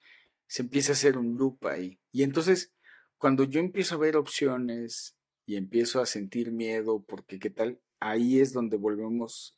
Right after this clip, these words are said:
al, a lo que empezamos este, este capítulo, que es, cuando yo empiezo a ver esas opciones y esa posibilidad de que pase algo malo, mejor me regreso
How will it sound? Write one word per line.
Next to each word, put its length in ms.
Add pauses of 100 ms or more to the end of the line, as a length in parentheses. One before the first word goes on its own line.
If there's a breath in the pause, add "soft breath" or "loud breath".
al, 360
a 120
lo 180
que 80
empezamos 500
este, 580
este 220
capítulo, 580
que 140
es, 240 (800 soft breath)
cuando 260
yo 140
empiezo 300
a 20
ver 120
esas 240
opciones 440
y 40
esa 200
posibilidad 560
de 160
que 160
pase 260
algo 220
malo, 400 (640 soft breath)
mejor 360
me 120
regreso 680